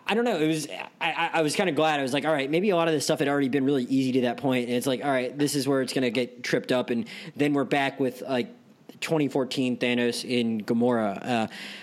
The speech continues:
how, how, what did you guys think of, like, uh, Nebula getting, like, kinda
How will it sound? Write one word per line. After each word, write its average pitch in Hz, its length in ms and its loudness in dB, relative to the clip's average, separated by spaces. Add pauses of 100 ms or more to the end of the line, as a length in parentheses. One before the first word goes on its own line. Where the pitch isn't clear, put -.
(140)
how, 185 140 0
how, 202 280 0
what 175 200 4
did 202 140 0
you 214 80 2
guys 180 200 2
think 160 240 0
of, 147 220 0
like, 135 400 0
uh, 131 340 0
Nebula 147 520 2
getting, 143 260 -2
like, 135 160 0
kinda 135 280 -4